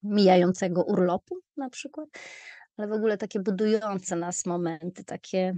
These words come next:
takie niesamowicie uskrzydlające nas. I żeby do niego sięgać,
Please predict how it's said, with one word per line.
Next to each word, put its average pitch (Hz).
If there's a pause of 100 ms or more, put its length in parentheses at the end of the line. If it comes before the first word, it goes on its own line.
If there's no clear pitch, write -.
(160)
takie 185
niesamowicie 180 (160)
uskrzydlające 185
nas. 180 (800)
I 208
żeby 240
do 294
niego 311
sięgać, 185